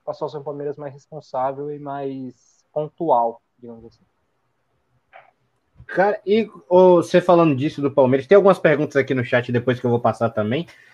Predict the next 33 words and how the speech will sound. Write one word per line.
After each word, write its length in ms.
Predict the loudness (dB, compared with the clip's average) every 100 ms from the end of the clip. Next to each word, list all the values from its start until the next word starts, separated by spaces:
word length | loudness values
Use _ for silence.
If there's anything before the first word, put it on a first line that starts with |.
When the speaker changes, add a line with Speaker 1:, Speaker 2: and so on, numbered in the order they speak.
| _ -4
Speaker 2:
mas 480 | 4 6 6 4 0
você 140 | 2
falando, 360 | 4 4 4 4
aproveitando 540 | 4 2 4 2 0
esse 180 | 0 -4
pique 200 | -6 -6
que 80 | -4
você 100 | 0
falou 300 | 0 0 4
da, 240 | 4 4
das 260 | 4 2 2
contratações. 1120 | -8 -2 0 2 0 -2 -4 -4 -4 -10 _ _ _ _ _
Hoje, 260 | 4 4 4
como 160 | 0 0
você 100 | 2
falou, 280 | 4 4
um 80 | 2
Palmeiras 320 | 0 0 -2
muito 180 | -4 -4
mais 200 | -2 -4
estruturado, 760 | -4 -8 0 4 6 4 2 -2
sabendo 680 | -2 -2 0 -4 -4 -6 -8 _ _ _
onde 200 | -6 -6
contrata, 680 | -2 -4 2 4 4 4 2
muito 220 | 0 -2
mais 240 | -2 -2 -2
pontual, 720 | -6 -6 -2 2 4 6 4
muito 240 | 0 -4
mais 180 | -4 -2
responsável 800 | -4 -4 -8 -8 -2 2 2 0
e 60 | -6
tudo 180 | -6 -4
mais. 320 | -2 -4